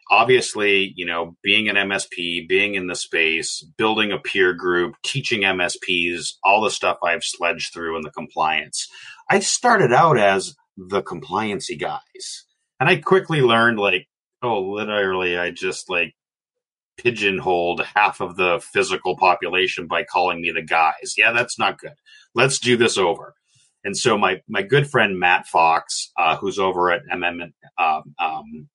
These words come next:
M S P Media Network now, um, literally Christmas Eve, we're sitting here, my wife's at work, and I'm like, "Dude, I gotta do something." And so he's got, he's got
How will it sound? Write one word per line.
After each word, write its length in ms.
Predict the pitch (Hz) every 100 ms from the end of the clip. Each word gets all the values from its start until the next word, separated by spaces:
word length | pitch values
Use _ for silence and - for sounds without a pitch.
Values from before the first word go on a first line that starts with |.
| _
M 140 | 98 101
S 140 | 90
P 200 | - 92
Media 240 | 90 85
Network 360 | 85 80 85 78
now, 340 | 82 78 73 76 _ _ _ _
um, 300 | 85 80 76 76 78 _ _ _ _ _ _ _
literally 520 | 110 110 127 143 135 123
Christmas 480 | - 127 139 110
Eve, 320 | 127 131 92 92
we're 120 | 110
sitting 320 | - 127 110
here, 400 | 95 120 120 110
my 200 | 107 95
wife's 340 | 98 120 -
at 140 | 123 101
work, 340 | 107 107 101
and 80 | 98
I'm 80 | 98
like, 220 | 101 87
"Dude, 180 | 98 87
I 80 | 95
gotta 180 | 87
do 140 | 78 78
something." 400 | - 73 - - _ _ _ _ _ _ -
And 100 | 92
so 160 | 104
he's 240 | 95 139 127
got, 300 | 131 117 98
he's 360 | - - 120 -
got 260 | 131 123